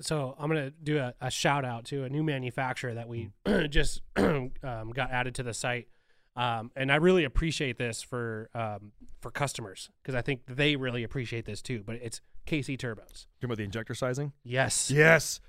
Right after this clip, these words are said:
Speaker 1: Th-,
Speaker 2: Max
Speaker 1: this is
Speaker 2: minimum recommended.
Speaker 1: Yes,
Speaker 2: I
Speaker 1: this
Speaker 2: love
Speaker 1: is
Speaker 2: that they
Speaker 1: s-,
Speaker 2: do that.
Speaker 1: the,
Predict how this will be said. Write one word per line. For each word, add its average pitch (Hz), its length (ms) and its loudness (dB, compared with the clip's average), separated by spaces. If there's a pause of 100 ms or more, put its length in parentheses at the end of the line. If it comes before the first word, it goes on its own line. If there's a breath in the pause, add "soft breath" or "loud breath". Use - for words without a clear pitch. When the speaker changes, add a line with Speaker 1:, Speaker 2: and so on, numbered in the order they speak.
(120)
Speaker 1:
Th-, 160 100 -4
Speaker 2:
Max 156 300 8
Speaker 1:
this - 20 -2
is - 40 2 (120)
Speaker 2:
minimum 143 440 6
recommended. 127 500 2
Speaker 1:
Yes, 151 180 4
Speaker 2:
I 135 120 8
Speaker 1:
this 131 140 4
Speaker 2:
love 175 180 12
Speaker 1:
is 175 80 10
Speaker 2:
that 156 80 8
they 139 80 6
Speaker 1:
s-, 127 80 2
Speaker 2:
do 127 120 2
that. 110 300 -6
Speaker 1:
the, 165 160 -2